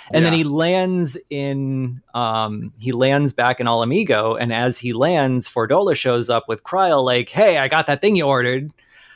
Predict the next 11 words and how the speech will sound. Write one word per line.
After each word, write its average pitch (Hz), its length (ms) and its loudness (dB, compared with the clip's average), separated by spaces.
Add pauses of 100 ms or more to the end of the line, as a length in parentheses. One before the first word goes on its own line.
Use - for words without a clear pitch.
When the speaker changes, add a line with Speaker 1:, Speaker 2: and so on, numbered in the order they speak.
(120)
Speaker 1:
So 147 300 4
Speaker 2:
That's 135 160 2
Speaker 1:
that 156 160 4 (100)
Speaker 2:
conveniently 131 200 -2
Speaker 1:
says, 165 80 0
Speaker 2:
timed. 160 540 0 (180)
<laughs> - 200 -20
Speaker 1:
that 160 300 0
says 165 380 0
to - 120 -4
me 131 640 2